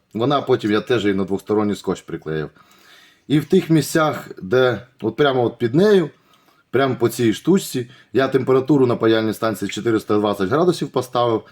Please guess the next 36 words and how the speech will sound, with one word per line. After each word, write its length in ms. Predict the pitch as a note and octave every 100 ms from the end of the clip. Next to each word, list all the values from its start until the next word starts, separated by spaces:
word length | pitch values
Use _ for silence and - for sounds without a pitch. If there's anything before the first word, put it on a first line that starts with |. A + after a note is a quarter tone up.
| _ _ _
І 40 | -
от 160 | E3
де 120 | C#3+ F3
у 80 |
вас 160 | E3 D#3+
полоски, 680 | - F#3 G#3 G3 - F2 - _ _ -
отам 280 | G2 D#3 D3
берете 320 | E3+ F#3+ C#3+
паяльником 640 | B2+ A2+ G#2+ G2+ G2 G#2+ -
і 100 | E3+
прогріваєте. 840 | C3+ A#2+ G#2 G2 F2+ E2 D#2 D#2 _ _ -
І 60 |
ви 120 | C#3+ D#3
побачите, 540 | D3+ D3 D3+ B2 A2
як 160 | G#2+ -
ці 100 | A2
полоски 440 | A2 A2 G#2 F#2+
с-, 180 | - F#2 G2
пересуваються, 800 | - G#2+ - B2+ D#3+ E3+ C#3+ G#2+
змінюються. 540 | G2 B2+ D#3+ C3+ A2 G2+ - - _
Вам 140 | C3+ C3+
просто 340 | F#3+ G3 B2
треба 340 | C3 C3+ A#2+
гарно 340 | G#2+ C#3 C3 G#2+
пропаяти. 720 | A#2 A2+ C3 D#3+ F3+ - C3 - _ _ _ _ _ -
У 60 |
мене 220 | C3 B2+
були 340 | A2 A2+ A2 G#2+
і 40 |
тут, 420 | G2 G3+ G#3 - -
і 120 | F#2+
тут. 400 | - F3+ F#3 - - _ _ -
І 80 |
всі 260 | C#3+ - F#3+
вони 240 | E3 C#3+
позникали. 1000 | B2 D#3+ F3+ C3 G#2+ B2 F#2+ F2+ E2+ E2+